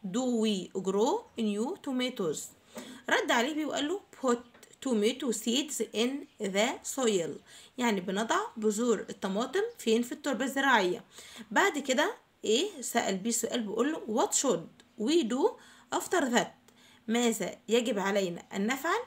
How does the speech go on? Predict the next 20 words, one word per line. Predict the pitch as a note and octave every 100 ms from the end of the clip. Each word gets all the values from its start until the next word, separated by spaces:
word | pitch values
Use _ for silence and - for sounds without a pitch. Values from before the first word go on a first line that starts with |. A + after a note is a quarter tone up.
| - -
بعد | F4+ D4+
ذلك؟ | B3+ A3 - - - _ _ - - - C4
رد | F4 D#4
عليه | B3 C#4
بي | C#4
وقال | - C#4
له: | G4 A4+
"You | A3+ A3+ G#3
should"، | - B3+ - - - - -
يعني | F#3+ F3 F3+
يجب | A3 G3
عليك، | F3+ A3+ C4+ F4+ A#4 - - _ A3
"water | A#3 D4 D#4+ G4+ G#4 - A#3
them | G#3+ C#4 G#4 G4
every | - C4 D4+ A3
day"، | G#3+ E3 D#3 - _ _ -
أن | B3 A3+
ترويهم | A3+ G3 G3 A3+ F4+ A#4 A4
كل | E4 F4+
يوم. | C#4 A#3 F3+ G#3